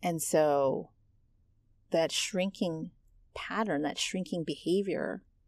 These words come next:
served me at that time to keep me safe from being seen. Because when I was seen, it was never good.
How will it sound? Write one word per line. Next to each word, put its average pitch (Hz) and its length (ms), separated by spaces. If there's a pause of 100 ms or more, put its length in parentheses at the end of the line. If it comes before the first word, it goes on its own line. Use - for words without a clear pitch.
(760)
served 233 520
me 151 240
at 160 220
that - 200
time 214 500 (840)
to 185 100
keep - 300
me 170 160
safe 175 800 (420)
from 156 360
being 160 320
seen. - 400
Because 175 220
when 165 120
I 151 80
was - 140
seen, 214 360
it 143 60
was 160 160
never 139 340
good. - 460